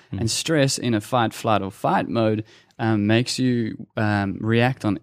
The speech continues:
Speaker 2: impulse.
Speaker 1: Mm.
Speaker 2: And pretty much what this book is saying is that you become stupid under stress.
Speaker 1: Mm.
Speaker 2: And you do things that you really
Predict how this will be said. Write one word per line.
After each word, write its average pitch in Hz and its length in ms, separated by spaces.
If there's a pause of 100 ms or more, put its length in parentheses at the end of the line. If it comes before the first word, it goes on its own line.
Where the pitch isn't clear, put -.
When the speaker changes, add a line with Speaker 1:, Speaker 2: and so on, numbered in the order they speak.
Speaker 2:
impulse. - 560 (240)
Speaker 1:
Mm. 85 200 (140)
Speaker 2:
And 107 560
pretty 180 300
much 120 380
what 107 140
this 104 140
book 113 240
is - 80
saying 151 340
is 110 160
that 107 260
you 107 100
become 127 480
stupid - 840 (260)
under 113 260
stress. - 540 (120)
Speaker 1:
Mm. 95 180 (280)
Speaker 2:
And 110 320
you 127 80
do 131 200
things 120 260
that 107 120
you 120 220
really 120 600